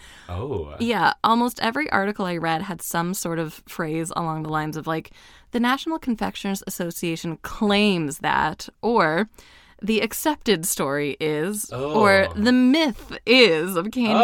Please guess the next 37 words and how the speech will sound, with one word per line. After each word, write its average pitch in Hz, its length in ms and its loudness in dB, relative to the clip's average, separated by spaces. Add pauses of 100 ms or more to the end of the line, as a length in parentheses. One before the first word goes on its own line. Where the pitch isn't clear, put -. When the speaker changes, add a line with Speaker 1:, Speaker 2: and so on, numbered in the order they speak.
Speaker 2:
corn." 175 180 2
Speaker 1:
Oh. 185 280 -8
Speaker 2:
It's 269 180 0
very 320 380 2
weird, 196 560 0 (400)
but 247 160 0
they 254 120 4
all 233 260 6
say, 196 520 0 (260)
uh, 180 360 2 (160)
it 208 120 0
seems 233 220 0
like, 240 320 0 (140)
like, 196 180 0
they 214 80 4
don't 233 160 4
know 233 160 4
who 208 140 2
invented 180 380 -2
it, 220 200 -4
but 190 160 -4
they 175 280 -4 (100)
all 180 240 0
say 175 400 -2
that 170 180 -2
it 165 240 -4
is 170 240 -4
a 165 60 -2
guy 160 500 2
named 160 340 -8
George 156 480 -4
Renninger. 139 600 -6 (480)
Speaker 1:
Did 104 140 -6
he 98 60 0
work 92 240 -4
for 85 380 -10 (100)
Brock's? - 720 -8